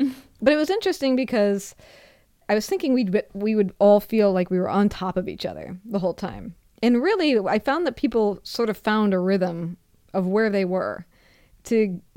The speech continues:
Speaker 2: get some space. And it just sort of came about that we created our own patterns. Derek and I and this other guy named Dan were often sitting in the living room area, reading books and stuff,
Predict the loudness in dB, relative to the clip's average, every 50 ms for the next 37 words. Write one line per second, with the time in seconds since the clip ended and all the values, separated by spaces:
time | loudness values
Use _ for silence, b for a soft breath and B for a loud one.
0 | -4 2 4 4 4 2 0 -6 -20 _ _ _ -14 -8 -4 -4 -4 -4 -6 -8
1 | -8 -8 -8 -8 -14 -16 -18 -20 -20 -20 b b b b b b b b b b
2 | _ _ _ _ _ 0 0 2 2 2 0 0 0 -2 -2 -4 -4 -2 -2 -2
3 | -2 -4 _ -6 0 0 2 4 2 2 2 2 2 2 2 0 -2 -4 -2 0
4 | 0 -2 -2 -4 -2 0 2 2 2 2 2 0 0 0 -2 -2 -4 -4 -4 -4
5 | -4 -4 -6 -8 -10 -14 -16 -18 -18 -20 _ -20 -20 _ _ _ _ -4 -2 0
6 | 2 2 0 0 0 0 0 0 0 0 0 0 0 0 -2 -2 -4 -4 -4 -2
7 | 0 0 -2 -2 -2 -2 -2 0 0 0 0 -2 -2 -2 -2 0 0 0 0 0
8 | -2 -2 -2 -2 -2 -4 -4 -2 0 0 0 0 -2 -2 -2 -2 -2 -4 -4 -4
9 | -2 -2 -2 -2 -2 -2 -2 -2 -2 -4 -6 -6 -10 -12 -14 -14 -12 -8 -6 -6
10 | -6 -6 -6 -8 -10 -12 _ -4 -2 0 2 2 2 0 0 0 -2 -2 -4 -10
11 | -16 -12 -10 -10 -10 -10 -10 -12 -12 -12 -12 -16 _